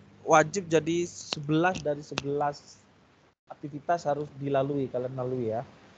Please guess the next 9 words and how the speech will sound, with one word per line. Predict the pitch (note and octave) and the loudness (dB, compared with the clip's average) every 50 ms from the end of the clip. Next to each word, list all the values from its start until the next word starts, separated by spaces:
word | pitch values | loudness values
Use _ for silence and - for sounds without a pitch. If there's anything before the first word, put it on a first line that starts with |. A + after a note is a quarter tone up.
| - - - - - | -20 -20 -16 -14 -12
Sini. | - - - - - - - G3 - - - - - - - - - - - - - - - - - - - - - - - - - - - - - - - - - - - - - | -10 -10 -8 -8 -8 -10 -10 -12 -14 -16 -16 -18 -20 -20 -20 -20 -20 -20 -20 -20 -20 -20 -20 -20 -20 -20 -20 -20 -20 -20 -20 -20 -20 -20 -20 -20 -20 -20 -20 -20 -20 -20 -20 -20 -16
Oke, | C3 B2+ D3+ | -12 -12 -12
ini | D3+ - A2+ A#2 A#2 A2 | -12 -12 -14 -14 -12 -12
dia. | A2 G#2+ G2+ F#2 - - - - - - - - - E3 E3 - F3 E3+ - - - - G2+ - - - - - - - - - - - - - - - - - | -12 -12 -12 -12 -14 -16 -16 -18 -18 -20 -20 -20 -20 -20 -20 -20 -20 -20 -20 -20 -20 -20 -20 -20 -20 -20 -20 -20 -20 -20 -20 -20 -20 -20 -20 -20 -20 -20 -18 -16
Masih | B2 B2 - C#3+ C3+ | -16 -10 -4 -2 -2
yang | C3+ C3+ | 0 0
tertinggi, | C3 - C3 - C#3 B2+ B2+ C3 D3 | -2 -4 -4 -4 -6 -4 -4 -4 -4
masih | C#3+ C3 C3 C3+ - A#2+ - | -4 -4 -4 -4 -4 -4 -2
Alam. | B2+ A#2 A#2+ B2 B2+ C#3 D3 E3 F#3+ | 0 2 4 4 4 4 2 0 -2